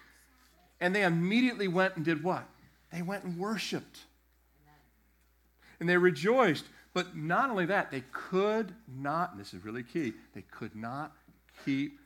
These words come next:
the glorious news to themselves because they were transformed by the presence of Jesus. Do you know why a lot of people don't share the gospel? They've never been transformed. They don't have any problem keeping it to themselves because they've not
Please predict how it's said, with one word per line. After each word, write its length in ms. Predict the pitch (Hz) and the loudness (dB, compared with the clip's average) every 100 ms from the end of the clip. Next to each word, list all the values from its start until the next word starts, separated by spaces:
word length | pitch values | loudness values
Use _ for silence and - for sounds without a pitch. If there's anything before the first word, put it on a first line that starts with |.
| _ _ | _ _
the 100 | - | -14
glorious 640 | 90 101 117 131 127 113 | -12 -8 -6 -4 -6 -8
news 240 | 107 104 101 | -10 -10 -10
to 80 | - | -12
themselves 760 | 90 82 107 92 104 - - - _ _ _ _ _ _ _ - _ | -16 -16 -16 -18 -20 -20 -20 -20 _ _ _ _ _ _ _ -20 _
because 300 | - 98 104 | -10 -6 -6
they 100 | 104 | -6
were 100 | 92 | -8
transformed 840 | 85 - 117 117 117 - 107 104 98 | -8 -12 -10 -10 -12 -12 -10 -10 -10
by 80 | 87 | -12
the 80 | |
presence 360 | 87 101 95 92 | -12 -12 -12 -12
of 120 | 95 | -14
Jesus. 300 | 92 87 78 | -12 -12 -12
Do 360 | - - - 135 | -20 -20 -8 -4
you 20 | |
know 80 | 151 | 0
why 140 | 160 | 0
a 40 | 147 | 0
lot 160 | 135 | 0
of 80 | 139 | -2
people 420 | 139 147 147 143 _ _ | -6 -6 -8 -10 _ _
don't 220 | - 123 131 | -8 -8 -8
share 200 | 139 123 | -8 -6
the 80 | |
gospel? 460 | 113 117 135 - 170 _ _ _ _ | -4 -6 -6 -10 -14 _ _ _ _
They've 160 | 131 127 | -14 -10
never 200 | 135 139 | -8 -8
been 140 | 135 | -10
transformed. 580 | 127 139 123 - 147 135 _ _ _ _ _ _ _ _ _ _ - - | -12 -14 -16 -16 -16 -16 _ _ _ _ _ _ _ _ _ _ -20 -2
They 160 | 139 | 2
don't 140 | 202 180 | 2 2
have 200 | 160 147 | 2 0
any 180 | 160 202 | 0 -2
problem 600 | - 175 208 170 135 127 | -2 -2 0 -2 -6 -6
keeping 280 | - 156 156 | -6 -6 -6
it 80 | 151 | -8
to 80 | 147 | -8
themselves 440 | 131 127 175 190 143 | -8 -6 -6 -6 -6
because 400 | 143 156 147 143 _ _ _ _ - | -8 -6 -8 -8 _ _ _ _ -16
they've 160 | 147 | -14
not 400 | 135 143 165 185 | -12 -8 -8 -8